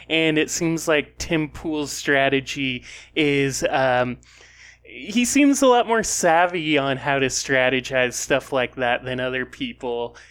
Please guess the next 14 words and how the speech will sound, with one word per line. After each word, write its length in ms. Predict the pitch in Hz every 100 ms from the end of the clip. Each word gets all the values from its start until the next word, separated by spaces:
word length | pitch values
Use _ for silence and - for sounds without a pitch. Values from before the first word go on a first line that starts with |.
| - _
Um, 800 | - 135 131 127 123 123 - - -
so 420 | - 165 156 151
I, 120 | 147 135 101 85 175
but 260 | 190 185 -
on 200 | 185 185
the, 220 | 185 185
on 240 | 123 170
the 80 | 180
same, 560 | - 185 175 165 151 -
at 160 | 160 165
the 80 | 175
same 280 | - 165 151
time, 460 | 165 147 135 127 - - - - -
uh, 340 | 156 147 135